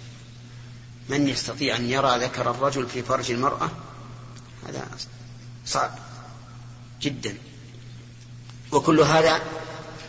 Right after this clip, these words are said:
حكمته التحري في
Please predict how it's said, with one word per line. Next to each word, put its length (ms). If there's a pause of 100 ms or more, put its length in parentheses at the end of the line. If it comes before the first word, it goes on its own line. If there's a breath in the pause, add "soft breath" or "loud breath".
(920)
حكمته 680
التحري 880
في 460